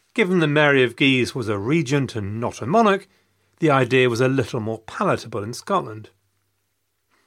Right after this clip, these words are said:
Cecil corresponded with the Lords of the Congregation and managed to get to the point where he could write to them that, "Rather than that the realm should be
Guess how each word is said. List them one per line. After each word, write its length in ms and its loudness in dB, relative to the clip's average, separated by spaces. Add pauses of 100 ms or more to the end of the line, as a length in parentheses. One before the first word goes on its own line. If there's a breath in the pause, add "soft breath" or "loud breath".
(320)
Cecil 400 0
corresponded 760 0
with 80 -6
the 80 -2
Lords 320 -2
of 60 -12
the 60 -20
Congregation 760 -2 (380 soft breath)
and 160 -8
managed 320 -2
to 80 -6
get 240 -4
to 60 -20
the 80 -6
point 400 -10 (420 soft breath)
where 140 0
he 100 -6
could 160 -8
write 380 0
to 100 -20
them 220 0
that, 300 -4 (880 soft breath)
"Rather 360 2
than 260 0
that 200 -6
the 120 0
realm 500 2
should 280 -4
be 360 -2